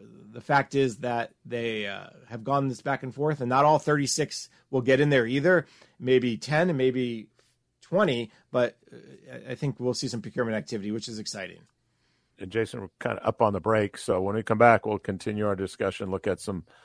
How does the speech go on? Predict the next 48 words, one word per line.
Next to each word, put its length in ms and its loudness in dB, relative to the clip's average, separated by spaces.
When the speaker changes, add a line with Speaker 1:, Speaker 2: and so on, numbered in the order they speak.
Speaker 2:
other 280 6
areas, 480 6
some 200 -8
things 300 -4
that 120 -2
you've 160 -6
been 180 -2
focusing 560 -4
on, 360 -2
whether 280 -2
it's 140 -10
small 240 -4
business 400 -4
security 400 -4
clearances. 640 -2
Those 180 0
are, 140 6
you 140 -6
know, 260 4
we're 140 2
talk-, 260 6
we 100 0
can 140 2
talk 240 10
industrial 540 2
base 280 2
a 40 -4
little 180 0
bit 200 -2
as 140 -6
well. 360 2
My 140 0
guest 240 4
today 260 6
is 160 6
Jason 640 2
Miller. 360 6
He 120 4
is 260 4
executive 480 -2
editor 440 2
of 100 2
Federal 320 -2
News 260 -6
Network. 480 0
I'm 220 -4
Roger 300 -4
Waldron, 440 0